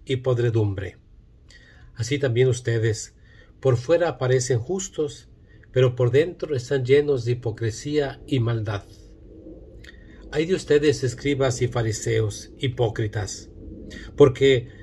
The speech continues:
les construyen sepulcros a los profetas y adornan las tumbas de los justos, y dicen: "Si hubiéramos vivido en tiempos de los, de nuestros padres, nosotros no habríamos sido cómplices de ellos en el asesinato de los profetas".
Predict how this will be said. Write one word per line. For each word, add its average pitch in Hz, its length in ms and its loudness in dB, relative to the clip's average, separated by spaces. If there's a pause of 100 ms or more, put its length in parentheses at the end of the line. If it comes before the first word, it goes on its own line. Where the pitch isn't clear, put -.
(180)
les 135 160 0
construyen 185 540 2
sepulcros 143 840 2
a 127 100 0
los 123 180 2
profetas 156 800 0 (380)
y 143 80 4
adornan 147 560 4
las 123 200 0
tumbas 165 360 2
de 120 80 2
los 120 160 -2
justos, - 580 -2
y 131 120 -4
dicen: 123 480 0 (680)
"Si - 220 -6
hubiéramos 147 380 4
vivido 151 300 2
en 127 180 4
tiempos 139 640 0
de 120 100 0
los, - 440 -2 (200)
de 135 80 8
nuestros 139 320 2
padres, 135 580 2 (380)
nosotros 156 600 4
no 139 120 4
habríamos 147 420 2
sido 147 280 2
cómplices 139 600 2
de 117 120 2
ellos 131 400 2 (380)
en 127 100 0
el 127 80 4
asesinato 127 640 0
de 123 60 2
los 113 200 -4
profetas". 110 800 -4